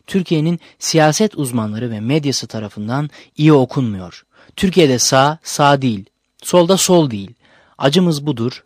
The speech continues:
ve bu kör topal gidecektir. İnsanlar, hastaneler, sokaklar, emekliler ağlıyor. Laiklik, ki halkın gündemiyle alakası olmayan bir gündem,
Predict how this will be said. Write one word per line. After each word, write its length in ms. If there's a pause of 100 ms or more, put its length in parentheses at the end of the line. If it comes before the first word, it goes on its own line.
ve 240
bu 200 (280)
kör 220
topal 360
gidecektir. 680 (480)
İnsanlar, 640
hastaneler, 760 (160)
sokaklar, 680
emekliler 680
ağlıyor. 540 (840)
Laiklik, 520 (340)
ki 300
halkın 480
gündemiyle 460
alakası 480
olmayan 440
bir 60
gündem, 420